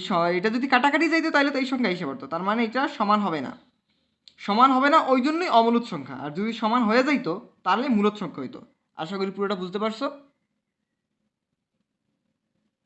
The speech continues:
আর খতে দিছে রুট সেভেন, খতে রুট সেভেন এবং, এবং রুট, আর গতে দিছে রুট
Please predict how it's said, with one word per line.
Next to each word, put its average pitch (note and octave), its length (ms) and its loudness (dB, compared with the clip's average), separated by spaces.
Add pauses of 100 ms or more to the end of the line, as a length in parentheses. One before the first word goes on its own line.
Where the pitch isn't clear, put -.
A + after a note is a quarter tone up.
(260)
আর E3 260 2 (240)
খতে F#3 380 -2
দিছে D#4+ 160 0 (100)
রুট B3+ 140 2 (120)
সেভেন, F3+ 260 -2 (880)
খতে E3+ 280 -2
রুট A#3+ 220 0 (120)
সেভেন G#3+ 260 -2 (1500)
এবং, E3+ 360 -6 (240)
এবং F3+ 180 -2 (200)
রুট, G#3+ 220 2
আর F#3 140 0 (120)
গতে F#3 240 0
দিছে C4 160 -2
রুট A#3 200 2